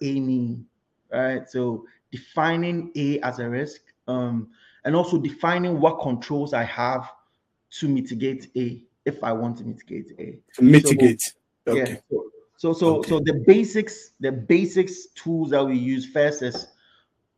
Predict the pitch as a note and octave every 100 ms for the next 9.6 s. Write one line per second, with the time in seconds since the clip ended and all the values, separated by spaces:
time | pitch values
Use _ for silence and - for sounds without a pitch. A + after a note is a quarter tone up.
0 | _ C3+ C3 - C#3+ D3 D#3+ D#3+ B2+ G#3+
1 | A3 D#3 D#3+ - - C#3+ C#3 A#2+ A#2+ C3
2 | - - A#2+ A#2+ - A2+ - G#2 B2+ B2
3 | - B2+ A2+ - - A2 G#2+ D3+ D#3 D#3+
4 | D3+ D3+ D3 - - C3+ C3+ - - A#2+
5 | B2 - A2+ - - A2 G2+ C3 C3+ C#3
6 | C3+ C3 - _ _ _ _ _ - D#3
7 | D#3+ D#3+ D#3 C#3 C3 - - - C#3+ C3
8 | C#3 C#3 - B2+ C3 C3+ C3+ - C#3+ C#3
9 | C#3+ C#3 B2+ B2 A#2+ A2